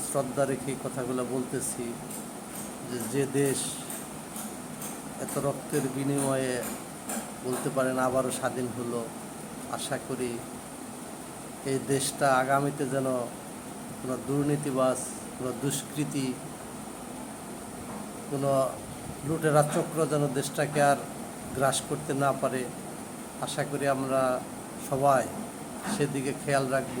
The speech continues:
ভবিষ্যতে কীভাবে আমার এই সোনার বাংলা, সোনার বাংলা হিসাবে পরিণত হবে, সেই দিকে খেয়াল রেখে আপনারা সবাই যার যার জায়গা থেকে প্রতিবাদ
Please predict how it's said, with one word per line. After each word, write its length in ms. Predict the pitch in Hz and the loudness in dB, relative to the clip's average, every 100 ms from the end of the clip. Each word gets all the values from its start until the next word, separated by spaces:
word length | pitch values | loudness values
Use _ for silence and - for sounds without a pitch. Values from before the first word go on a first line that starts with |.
| 127 - - - - - - | -4 -6 -10 -10 -10 -10 -4
ভবিষ্যতে 680 | 127 127 147 - 147 - 143 123 110 - - - - - | 0 4 4 4 2 0 0 0 -2 -4 -4 -6 -8 -4
কীভাবে 400 | 147 143 147 143 143 | 2 6 8 8 6
আমার 220 | 139 139 135 - - 143 | 8 6 4 -2 -4 -2
এই 60 | 131 | 0
সোনার 280 | 156 143 139 135 | 2 4 4 4
বাংলা, 460 | 135 135 131 127 120 - - - - - - - - | 2 2 2 4 2 0 -10 -8 -4 -4 -6 -10 -8
সোনার 320 | - 147 143 139 | 2 6 6 6
বাংলা 260 | 139 139 139 127 | 4 6 6 4
হিসাবে 260 | 131 127 131 | 2 0 0
পরিণত 320 | 139 143 143 147 120 | 0 2 2 2 0
হবে, 220 | 127 127 123 113 - - - - - - - - | 0 0 -2 -4 -8 -10 -10 -8 -8 -8 -8 0
সেই 200 | 143 143 143 | 2 4 4
দিকে 240 | 147 151 147 151 | 4 6 4 2
খেয়াল 240 | - 143 143 143 | 4 6 6 4
রেখে 200 | 143 143 131 | 0 2 2
আপনারা 280 | - 131 135 - | 2 0 0 2
সবাই 300 | 143 143 135 120 | 2 6 6 6
যার 180 | 127 131 127 | 4 4 6
যার 140 | 139 127 | 4 6
জায়গা 200 | 135 135 135 | 4 4 2
থেকে 160 | 131 127 | -2 -4
প্রতিবাদ 340 | - - 135 | -4 -2 0